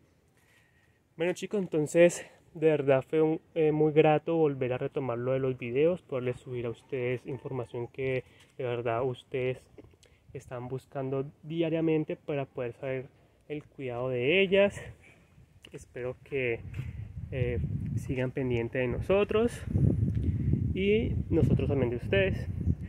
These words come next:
Recuerden darle me gusta al video si te gustó, no olviden de suscribirse, de darle clic al botoncito, no es, no es nada difícil. También recuerden darle clic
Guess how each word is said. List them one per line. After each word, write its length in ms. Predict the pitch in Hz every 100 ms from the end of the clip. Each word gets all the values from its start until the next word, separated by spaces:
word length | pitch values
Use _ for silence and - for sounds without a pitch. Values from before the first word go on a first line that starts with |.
| -
Recuerden 600 | - 135 143 139 127 127
darle 220 | 123 120
me 140 | 117 117
gusta 320 | 131 120 120
al 100 | 120
video 300 | 117 123 127
si 100 | 131
te 140 | 131
gustó, 720 | 117 117 - - 190 196 202 185
no 100 | 143
olviden 320 | 123 127 123
de 80 | 117
suscribirse, 1040 | 143 _ - 120 113 123 160 165 - 180
de 120 | 143
darle 300 | 123 117 123
clic 240 | _ 135 120
al 60 |
botoncito, 640 | 127 123 113 - 170 - 196
no 140 | 151
es, 220 | 117 - -
no 180 | 147 131
es 80 |
nada 300 | 127 127 123
difícil. 560 | 120 117 175 185 220 240 _ _ _ _ _ _ _ _
También 260 | - 139 135
recuerden 400 | 139 156 147 147
darle 260 | 139 135 135
clic 300 | 151 139